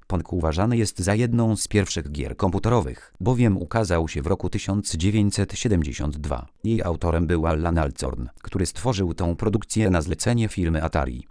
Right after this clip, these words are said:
Pong został wkrótce okrzyknięty hitem i w znaczącym stopniu przyczynił się do rozwoju rynku gier komputerowych.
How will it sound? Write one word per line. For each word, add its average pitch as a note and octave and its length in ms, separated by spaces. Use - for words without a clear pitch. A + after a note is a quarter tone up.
Pong E2 220
został F#2 380
wkrótce - 560
okrzyknięty C#2+ 640
hitem G#2+ 420
i F2 140
w D#2 80
znaczącym A2 580
stopniu F#2 360
przyczynił B2 480
się G#2 140
do F#2+ 100
rozwoju F#2+ 420
rynku G2+ 280
gier D#2 300
komputerowych. F2+ 800